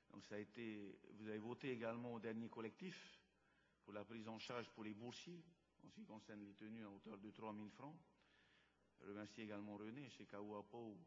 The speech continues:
grâce à lui, on a pu également, le conseil d'établissement a validé, donc dans tous les collèges aujourd'hui, ils ont acté bien sûr en conseil d'établissement à, à la majorité, à la, l'unanimité pour la grande partie des collèges, le port de,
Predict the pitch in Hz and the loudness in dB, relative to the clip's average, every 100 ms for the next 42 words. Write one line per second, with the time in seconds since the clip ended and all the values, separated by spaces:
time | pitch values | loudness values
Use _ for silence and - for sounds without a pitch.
0 | - - - - - 101 98 98 110 110 | -14 -20 -20 -16 -6 -4 -2 -2 0 0
1 | 101 101 107 104 101 101 107 104 95 - | -2 -2 -2 0 0 -2 -2 -4 -6 -12
2 | - - - - 104 101 220 117 110 104 | -20 -20 -20 -8 -6 -4 -4 -2 -2 0
3 | 104 107 107 110 101 101 104 113 131 113 | 0 -2 -4 -2 0 2 2 0 0 0
4 | 107 107 95 - - - 135 117 - 117 | 0 -2 -6 -12 -20 -8 -4 -4 -2 0
5 | 113 107 95 - - - - - 107 104 | 2 2 -2 -8 -14 -20 -18 -6 -2 2
6 | 107 104 147 185 - - - - - - | 0 0 -2 -6 -12 -20 -20 -20 -20 -20
7 | - - - _ _ 110 107 110 107 107 | -20 -20 -20 _ _ -4 2 2 2 -2
8 | 127 113 113 110 - 120 107 - - - | -2 -2 -2 -4 -4 -4 -6 -10 -20 -20
9 | - 101 110 107 101 104 107 104 101 113 | -12 -6 -6 -4 -4 -2 0 0 -4 -4
10 | 110 101 98 95 90 - - - - - | -2 -2 -4 -8 -10 -14 -20 -20 -14 -4
11 | 98 104 98 104 101 117 113 95 92 95 | 0 2 2 0 -2 0 2 2 0 0
12 | 98 107 107 104 107 107 107 117 95 98 | 0 2 4 4 4 2 2 -2 -2 -2
13 | 95 104 113 98 101 95 98 98 101 107 | 0 2 0 0 -4 -2 -4 -4 -4 -2
14 | 98 98 107 107 101 101 | -2 -4 -4 -2 -2 -2